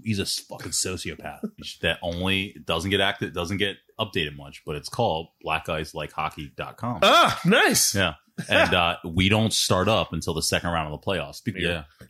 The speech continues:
Speaker 2: Party. Uh, so he took me to my first hockey game.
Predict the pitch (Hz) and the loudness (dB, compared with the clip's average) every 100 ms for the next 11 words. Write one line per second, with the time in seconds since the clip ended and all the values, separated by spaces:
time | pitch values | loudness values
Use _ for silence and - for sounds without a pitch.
0 | _ - 98 - _ _ 120 123 120 - | _ -12 -12 -14 _ _ 2 2 0 -6
1 | _ _ _ _ _ - 156 135 131 - | _ _ _ _ _ 0 4 2 0 -10
2 | - 185 196 196 196 185 156 160 147 156 | -2 2 2 2 0 0 -2 0 2 2
3 | 147 185 196 113 71 | 2 0 0 -2 -8